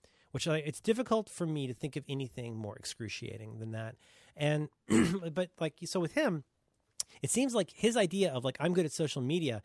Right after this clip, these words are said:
is, like, he's one of those networkers. Like, he's gonna keep telling you how great he is so, so that you don't forget. But here's what you remember. You know what I remember about this episode? I remember, like, three or four different times in the last two episodes where Marjorie has just hustled. Like, Marjorie, like, running out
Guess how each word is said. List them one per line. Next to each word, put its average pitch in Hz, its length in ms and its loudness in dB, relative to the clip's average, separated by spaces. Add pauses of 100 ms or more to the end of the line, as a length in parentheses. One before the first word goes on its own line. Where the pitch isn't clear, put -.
(200)
is, 139 120 -2
like, 156 100 0
he's 175 140 -2
one 156 120 -2
of 127 40 -2
those 98 100 -6
networkers. 117 640 -2
Like, 127 120 -6
he's 196 120 0
gonna 196 120 4
keep 170 160 -4
telling 151 280 -2
you 123 100 -2
how 123 100 -2
great 120 240 -2
he 104 120 -2
is 101 120 -4
so, 110 160 -4
so 123 160 -6
that 117 160 -6
you 123 60 -6
don't 113 160 -4
forget. 131 260 -2 (140)
But 170 100 -2
here's 233 140 2
what 208 140 2
you 143 80 2
remember. 127 320 0
You 165 80 -2
know 262 80 4
what 269 100 6
I 254 60 6
remember 262 240 2
about 233 180 0
this 202 160 -4
episode? 226 380 0 (300)
I 254 60 0
remember, 262 280 4
like, 160 220 4 (300)
three 330 220 6
or 233 180 8
four 220 260 6
different 160 400 -2
times 139 380 -2
in 131 60 -8
the 123 60 -2
last 139 220 -2
two 147 120 -2
episodes 120 440 -4 (240)
where 143 120 2
Marjorie 135 720 0 (260)
has 127 220 -2
just - 300 -8
hustled. - 520 -8 (300)
Like, 139 240 -2
Marjorie, 233 420 4
like, 156 160 2
running 214 380 4
out 139 260 2